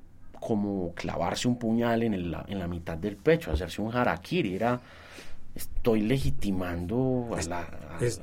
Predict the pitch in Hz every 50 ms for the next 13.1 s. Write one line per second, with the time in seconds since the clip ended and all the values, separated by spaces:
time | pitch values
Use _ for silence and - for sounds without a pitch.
0 | - - - 110 - - 127 127 123 123 156 127 113 135 160 160 160 156 156 143
1 | 156 139 127 113 - 117 110 135 160 151 120 95 85 85 - 123 127 127 131 131
2 | 131 131 139 147 147 151 151 151 156 151 - 143 127 - 131 131 131 143 147 147
3 | 143 139 139 135 127 120 - - - - - - - 87 - - - 113 123 147
4 | 147 123 - - - - - - 170 175 185 202 247 294 302 - - - - -
5 | - - - 165 165 214 233 - - 185 156 156 226 247 156 131 - - - -
6 | - - - - 156 139 123 113 113 104 98 - 120 101 95 98 104 104 - 113
7 | 104 156 202 190 - - - - - - - - - - - - - 113 104 104
8 | 110 110 123 110 123 127 147 147 127 107 98 147 160 127 127 160 185 143 104 -
9 | - - 123 151 131 - - - - - - - 123 - - - - - - -
10 | - - - - - - - 175 190 185 220 190 208 214 277 262 175 131 - -
11 | 180 185 190 180 185 233 262 254 170 104 82 - - - - - - - - -
12 | - - 127 120 - 170 190 190 175 180 175 165 160 160 165 196 220 202 135 -
13 | -